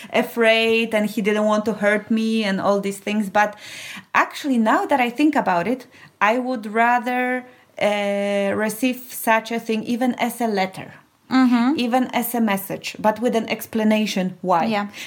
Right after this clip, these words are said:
Speaker 1: Because I think this is what, uh, was the biggest kind of deal for me. Why, why suddenly stopped working? We were together for
Speaker 2: Yeah.
Speaker 1: one year and a half and so
Speaker 2: Exactly.
Speaker 1: on. And what was wrong? Is, even as a honest feedback, is,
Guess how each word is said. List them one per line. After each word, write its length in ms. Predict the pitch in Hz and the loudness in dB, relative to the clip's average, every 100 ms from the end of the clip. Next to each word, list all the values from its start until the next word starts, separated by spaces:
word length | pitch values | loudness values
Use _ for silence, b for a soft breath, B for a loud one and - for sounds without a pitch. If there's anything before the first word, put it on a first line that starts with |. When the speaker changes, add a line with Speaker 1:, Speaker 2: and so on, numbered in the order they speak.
| 233 | -2
Speaker 1:
Because 220 | 247 302 | 2 2
I 100 | 294 | 2
think 220 | 311 285 | 2 2
this 200 | 285 302 | 2 -2
is 180 | 330 - | -4 -4
what, 440 | 247 240 247 247 - | 0 2 2 0 -6
uh, 440 | - 214 208 202 | -2 0 0 0
was 300 | 214 226 208 | 2 2 2
the 260 | 196 220 196 - _ 175 | 4 4 4 -6 _ 0
biggest 600 | 233 220 233 233 - - - | 2 4 2 0 -10 -20 -2
kind 360 | 233 233 226 | 0 0 0
of 160 | 208 202 - - - - 180 | -2 -2 -8 -18 -18 -12 -2
deal 340 | 226 240 214 180 | 2 4 4 2
for 260 | - 185 | 0 0
me. 260 | 185 185 180 B B _ | 0 -2 -4 B B _
Why, 480 | 180 214 247 269 269 196 - _ _ _ _ - | 0 4 4 4 0 -6 -14 _ _ _ _ -4
why 240 | 208 262 | 0 2
suddenly 420 | 277 302 269 262 | 2 2 2 0
stopped 320 | 254 262 240 | 0 -2 0
working? 380 | 240 208 185 175 | 0 0 -2 -4
We 140 | 180 196 | -2 0
were 120 | 196 | 0
together 320 | 196 208 202 | -2 -2 -2
for 60 | 247 196 | 0 0
Speaker 2:
Yeah. 60 | 196 | 0
Speaker 1:
one 80 | 196 | 0
year 140 | 190 | -2
and 100 | 190 | -2
a 40 | 185 | 0
half 260 | 233 262 | 0 0
and 100 | 240 | -2
so 120 | 208 226 | 0 2
Speaker 2:
Exactly. 340 | 233 226 220 | 2 0 -6
Speaker 1:
on. 60 | 214 | -2
And 200 | - 240 | 2 2
what 240 | 240 311 - | 2 0 0
was 260 | 320 320 | -2 -2
wrong? 380 | 214 220 202 175 | 2 4 4 0
Is, 320 | 214 196 - - - - - _ | -6 -6 -8 -12 -14 -20 -20 _
even 320 | 359 453 262 - | -4 0 0 2
as 220 | 233 - | -2 2
a 220 | 214 202 | 2 4
honest 340 | - 277 269 - | 4 4 2 -2
feedback, 500 | - - - 165 - | -6 -4 -2 -4 -2
is, 260 | 220 185 | -6 -6